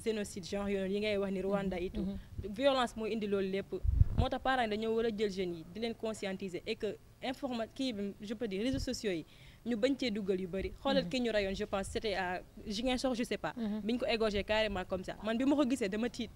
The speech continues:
Speaker 3: Mhm.
Speaker 1: Dama, sama rakk ji di ma ko naan, "Wan ma, wan ma," mais je, mënu ma ko ko wan parce que c'était des choses yoo xam ne c'est horrible.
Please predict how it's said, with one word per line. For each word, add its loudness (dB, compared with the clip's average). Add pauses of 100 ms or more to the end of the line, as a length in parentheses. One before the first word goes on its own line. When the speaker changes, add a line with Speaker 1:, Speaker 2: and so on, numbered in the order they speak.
Speaker 3:
Mhm. -4 (540)
Speaker 1:
Dama, 4
sama 6
rakk 2
ji -4
di 0
ma -2
ko -2
naan, 2
"Wan 2
ma, 0
wan 2
ma," -2
mais -2
je, -4 (320)
mënu 4
ma 2
ko 4
ko 2
wan 4
parce 0
que -6
c'était -4
des -2
choses -4
yoo -2
xam -4
ne -6
c'est -6
horrible. 4